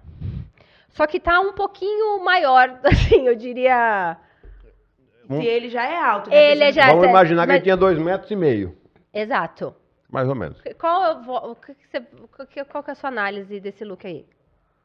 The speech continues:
Speaker 3: Eu não usaria.
Speaker 1: Uhum.
Speaker 3: Mas eu, eu acho que é, é a, é o estilo, né? Essa blusa mais
Speaker 1: Uhum.
Speaker 3: larga e tal. Mas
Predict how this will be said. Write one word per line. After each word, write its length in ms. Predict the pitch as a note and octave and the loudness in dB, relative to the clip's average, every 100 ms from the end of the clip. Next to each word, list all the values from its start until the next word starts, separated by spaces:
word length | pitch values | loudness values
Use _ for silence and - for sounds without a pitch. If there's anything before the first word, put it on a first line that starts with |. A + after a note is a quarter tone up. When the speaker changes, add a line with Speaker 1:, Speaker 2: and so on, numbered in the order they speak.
| _ _ _ _ _ | _ _ _ _ _
Speaker 3:
Eu 160 | G#3+ A3+ | -4 -2
não 220 | C4 D4 | 0 -2
usaria. 680 | D#4+ E4+ E4+ A#3+ F#3 E3+ F#3 | -2 -2 0 0 2 2 2
Speaker 1:
Uhum. 760 | B3+ C4 A3 B3 G#3+ G#3+ B3 F4+ _ _ _ _ _ _ _ _ _ _ _ _ _ _ _ _ _ - | 2 -6 -8 -6 -6 -6 -10 -12 _ _ _ _ _ _ _ _ _ _ _ _ _ _ _ _ _ -2
Speaker 3:
Mas 400 | A3+ B3 D#4+ - _ _ | 2 2 2 -8 _ _
eu, 260 | A#3+ B3+ C#4 A#3+ | -2 0 0 0
eu 160 | B3 | 2
acho 300 | B3 A3 B3 | 4 2 -4
que 340 | - B3+ C4 B3+ | -14 -12 -8 -6
é, 220 | - - | -8 -8
é 220 | G#3+ G3 | -4 -2
a, 160 | G#3 A3 | -2 -2
é 140 | G3+ A3 | 0 0
o 80 | |
estilo, 520 | C4 - - G3 F#3+ G#3+ | -2 -10 -12 -8 -6 -6
né? 100 | F#3+ | -8
Essa 160 | - | -8
blusa 240 | F#3 F3 F3+ | -10 -6 -6
mais 220 | F3+ - | -6 -6
Speaker 1:
Uhum. 60 | |
Speaker 3:
larga 280 | F3 F3 F3+ | -4 -4 -6
e 20 | |
tal. 240 | F3+ F3+ F3+ | -8 -6 -6
Mas 300 | F#3 G3 | -6 -8